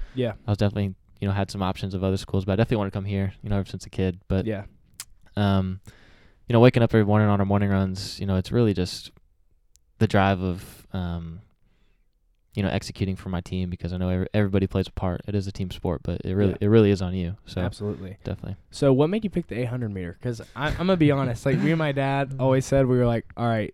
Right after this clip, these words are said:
Speaker 1: the four hundred meters a little long for us, like, a hundred,
Speaker 2: Yeah.
Speaker 1: two hundred, that's what, that's our sweet
Speaker 2: Yeah.
Speaker 1: spot." But four, I mean, four hundred and then eight hundred.
Speaker 2: Yeah.
Speaker 1: Like,
Speaker 2: <laughs>
Speaker 1: why, why pick the eight hundred?
Speaker 2: I, I mean, I think it really just chose me. I, I, you know, if I could, if I could be a sprinter, I'd do it right now for
Speaker 1: Yeah.
Speaker 2: sure. But,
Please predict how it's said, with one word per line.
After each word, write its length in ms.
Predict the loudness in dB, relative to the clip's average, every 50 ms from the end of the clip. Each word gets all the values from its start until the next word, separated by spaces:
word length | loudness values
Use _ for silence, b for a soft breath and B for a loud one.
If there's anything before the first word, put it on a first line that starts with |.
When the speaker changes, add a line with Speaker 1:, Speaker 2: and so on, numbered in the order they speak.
| -8 -4
Speaker 1:
the 80 | -4
four 220 | -2 2 4 6 6
hundred 140 | 6 6 6
meters 280 | 6 6 6 6 6 6
a 60 | 6
little 160 | 6 6 6
long 220 | 6 6 4 4 2
for 300 | 0 2 4 6 6 6
us, 160 | 6 4 2
like, 140 | -2 -4 -4
a 80 | -4
hundred, 340 | -4 0 0 2 4 4 2
Speaker 2:
Yeah. 40 | 2
Speaker 1:
two 180 | 4 4 6 6
hundred, 240 | 6 6 4 4 4
that's 180 | 2 0 0
what, 100 | -2 -2
that's 200 | -2 -2 0 0
our 80 | 0 -2
sweet 180 | 0 0 0 0
Speaker 2:
Yeah. 40 | 0
Speaker 1:
spot." 260 | -2 -2 -4 -2 -2
But 80 | -4 -6
four, 360 | -4 0 2 2 2 2 -2 -6 -6
I 60 | -2
mean, 160 | -2 -2 -2 -2
four 240 | 2 4 6 6
hundred 320 | 6 4 2 2 2 0 0
and 120 | -2 -2
then 140 | 0 0 0 2
eight 180 | 2 2 2 2
hundred. 380 | 2 -2 -2 -2 -2 -4 -6 -8 B B -12
Speaker 2:
Yeah. 200 | -10 -8 -6 -2
Speaker 1:
Like, 180 | -2 -2 -2 -2 -6
Speaker 2:
<laughs> 40 | -6
Speaker 1:
why, 360 | -2 2 4 6 6 6 4 2
why 240 | 2 2 2 2
pick 160 | 2 0 -2 -2
the 80 | -2
eight 140 | -4 -2 -2
hundred? 300 | -4 -6 -6 -10 -12 -14 -16 -10 -4 -2
Speaker 2:
I, 160 | -2 -2 0 2
I 120 | 2 4
mean, 160 | 4 4 2
I 80 | 2 0
think 200 | 0 -2 -2 -2
it 60 | 0
really 220 | 0 2 2 2
just 100 | 0 -2
chose 260 | -2 -2 0 0 0 -2
me. 280 | -2 -2 -2 -4 -6 -8 -12 -18 -12 -8
I, 60 | -6 -6
I, 320 | -4 -4 -4 -4 -4 -6 -10 -14 _ _ _ _ _ _ _ _ _ -4
you 60 | -2
know, 80 | -2 0
if 80 | 2
I 80 | 0 0
could, 160 | 0 -2 -6 -2
if 80 | 2 4
I 60 | 4
could 100 | 4 4
be 60 | 4
a 40 | 2
sprinter, 240 | 2 0 -2 -2 0
I'd 100 | -2 -2
do 100 | -2 -2
it 40 | -4
right 120 | -4 -4
now 180 | -6 -8 -8 -10 -8
for 120 | -6 -2
Speaker 1:
Yeah. 120 | 0 0
Speaker 2:
sure. 220 | 0 0 0 -2 -4 -6 -4 -4
But, 180 | -4 -4 -4